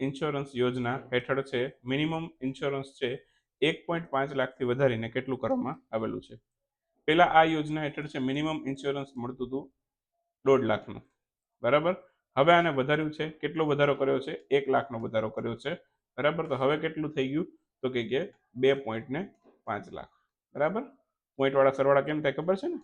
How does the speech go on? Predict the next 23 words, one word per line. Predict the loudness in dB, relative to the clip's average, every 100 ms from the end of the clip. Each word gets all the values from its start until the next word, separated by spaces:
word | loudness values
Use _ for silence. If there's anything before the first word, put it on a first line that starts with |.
| _
અહીંયા | -8 -4 -2
એક | -4 -4
પોઇન્ટ | -4 -4 -4 -16 _
ઝીરો | -8 -4 0 -2 -4 -10 _ _ _ _
ગણવામાં | -8 -6 -6 -6
આવે, | -8 -12 _ _
બરાબર. | -4 -2 -4 -6 _ _ -20 -18 -4
પોઇન્ટનો | -2 -2 -6 -10 -16 _ _
પોઇન્ટ | -6 -6 -8 _ _ _ -2
ના | 2 4
હોય | 4 0
તો | -4 -6 -2 -2
ત્યાં | -2 -4 -4 -6 -10 _ -20 _ _ _
પોઇન્ટ | -2 -2 0
કરીને | -2 0 -6 -10 2
ઝીરો | 4 4
મૂકવાનો, | 2 -4 -6 -8 -10 _ _ _
બરાબર. | 6 6 2 -4 _ _ _ _ _ _
તો | -6
એવી | -4 -6
રીતે | -10 -10
હોય. | -12 -16 _ _ _ _ _ _ _ _ _ _ _ _ _ _ _
તો | 10 12